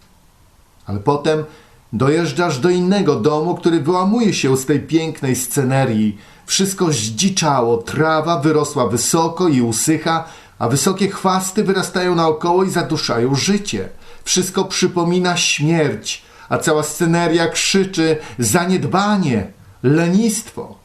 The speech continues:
Salomon opisuje taki obraz: „Szedłem koło roli próżniaka i koło winnicy głupca.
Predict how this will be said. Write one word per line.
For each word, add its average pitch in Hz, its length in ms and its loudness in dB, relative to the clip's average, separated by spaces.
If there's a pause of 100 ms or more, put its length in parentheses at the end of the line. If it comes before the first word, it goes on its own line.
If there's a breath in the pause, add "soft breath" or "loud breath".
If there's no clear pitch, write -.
(920)
Salomon 147 580 0 (460 loud breath)
opisuje 185 480 0
taki 151 340 -2
obraz: - 680 -4 (500)
„Szedłem 113 580 0
koło 139 280 2
roli 156 260 0
próżniaka 151 800 0
i 175 120 -2
koło 175 240 0
winnicy 170 520 0
głupca. 170 520 -6